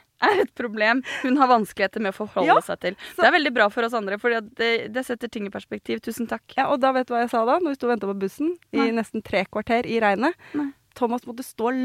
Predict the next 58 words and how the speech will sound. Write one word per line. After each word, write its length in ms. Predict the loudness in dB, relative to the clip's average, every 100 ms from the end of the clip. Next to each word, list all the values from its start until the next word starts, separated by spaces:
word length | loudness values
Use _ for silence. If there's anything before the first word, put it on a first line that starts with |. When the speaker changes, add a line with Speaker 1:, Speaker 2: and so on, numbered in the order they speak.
| 4
Speaker 2:
langt 300 | 4 2 0
der 160 | 2 4
borte 320 | 2 2 2 4 4
<laughs> 200 | 4 2
med 140 | 2 0
svartsekkene. 880 | -2 -2 -4 -8 -8 -8 -16 -8 -8 -8 -14 -2 2 4 2
Altså, 160 | -2 -2
jeg 100 | -2
skal 140 | -2
ikke 140 | -6 -8
forholde 340 | -4 -4 -2
meg 160 | -2 -2
til 140 | 0
det 80 | 0
her. 100 | 0 -2 -18 -20 _ -2
Det 140 | 4
der 100 | 6
har 160 | 6 4
ikke 160 | 4 4
noe 80 |
med 80 | 6 6
meg 180 | 6 4
å 80 |
gjøre. 340 | 6 4 4 2 -2 _ _ -16 -16 _ -4
Vel, 140 | -2 0
jeg 160 | -2 -6
vet 140 | -8 _ -12
Speaker 1:
Jeg 180 | -2 2
vet 100 | 4
Speaker 2:
Ja. 80 | 4
Speaker 1:
ikke 220 | 2 4
hvem 140 | 4 2
som 120 | 0
eier 140 | 0 2
de 100 | -2
svartsekkene. 600 | 0 0 4 4 4 -4 -6
Speaker 2:
<laughs> 120 | _ 0
Eller 220 | 2 2
den 100 | 2
mannen. 260 | 0 -2 -6 -6 -6
Speaker 1:
Nei. 300 | 0 4 4 2 -10 -6 -4 -4 -6 -2
Speaker 2:
Neida. 280 | 4 4 4 -4 -20 -20 -8
Så 100 | 2
det, 100 | 4 6 4 2
ja. 20 | -4 _ -4
Speaker 1:
Ja. 120 | -2
Speaker 2:
Det 100 | 0 -2
var 80 |
den 120 | -4 -4
turen. 180 | -6 -2
Speaker 1:
God 200 | 2 2
høstferie, 320 | 2 -6 -2
da. 80 | 2
Speaker 2:
Det 80 | 4
var 80 | 6
veldig 200 | 6 4
hyggelig, 160 | 0
da. 80 | -4